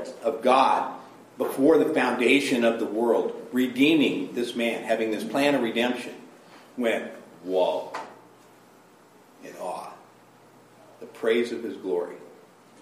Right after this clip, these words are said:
That's what was going on. So he, he sees him and, uh, says, "Before Philip called you, when you were under the fig tree, I saw you." Nathanael answered him, "Rabbi, you are the Son of God. You are the King of Israel."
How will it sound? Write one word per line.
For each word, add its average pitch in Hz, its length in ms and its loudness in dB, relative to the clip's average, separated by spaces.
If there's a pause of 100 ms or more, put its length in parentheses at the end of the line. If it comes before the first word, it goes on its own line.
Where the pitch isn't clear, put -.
(160)
That's 98 240 -4
what 107 120 0
was - 120 -8
going - 260 -8
on. 143 240 -4 (280)
So 120 180 0
he, 113 320 0 (100)
he 117 160 0
sees 202 440 0
him - 380 -2 (420)
and, 120 380 2
uh, 110 340 4 (240)
says, 127 520 2 (320)
"Before 180 360 4
Philip 165 300 4
called 135 320 6
you, 98 100 -4
when 110 140 0
you 123 80 2
were 123 100 4
under 139 180 4
the 131 80 2
fig 113 220 -4
tree, 135 180 4
I 143 80 4
saw 165 340 0
you." - 180 -6 (680)
Nathanael 139 480 2
answered 120 300 -2
him, 107 120 -4
"Rabbi, - 520 2
you 151 260 2
are 139 420 4
the - 100 -6
Son 113 260 -2
of - 120 -4
God. - 360 0 (960)
You 160 320 2
are 147 320 6
the - 80 -2
King 123 260 -2
of 117 100 0
Israel." - 420 2